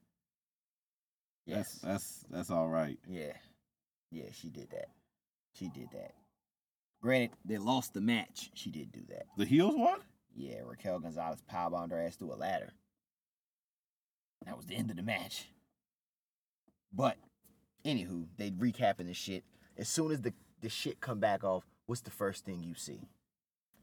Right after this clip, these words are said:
Speaker 2: Io Shirai getting hit. She's scrapping with Toni Storm.
Speaker 1: Okay.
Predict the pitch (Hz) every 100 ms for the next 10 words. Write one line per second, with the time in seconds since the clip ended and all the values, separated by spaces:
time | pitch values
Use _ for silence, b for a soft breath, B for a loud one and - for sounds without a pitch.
0 | _ _ _ _ _ 123 127 117 110 110
1 | 98 98 85 78 - _ _ _ _ _
2 | _ 98 113 95 90 87 98 _ _ _
3 | _ - 143 131 - - 135 123 95 90
4 | 87 _ _ _ _ _ _ _ _ _
5 | - - - 104 90 92 - 85 - -
6 | - - - - - _ _ - 143 -
7 | 98